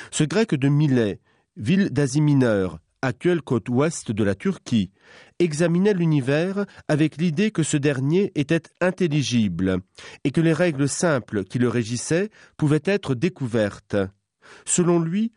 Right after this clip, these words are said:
l'eau est le premier principe de tout.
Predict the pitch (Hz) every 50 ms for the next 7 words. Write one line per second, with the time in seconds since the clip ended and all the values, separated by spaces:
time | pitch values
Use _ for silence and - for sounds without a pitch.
0 | _ - 131 123 139 175 190 208 233 233 - _ _ _ _ _ _ - 127 131
1 | 139 131 - - 160 175 196 214 - - 151 143 139 - - 202 170 - 143 113
2 | 120 117 - - - 135 117 107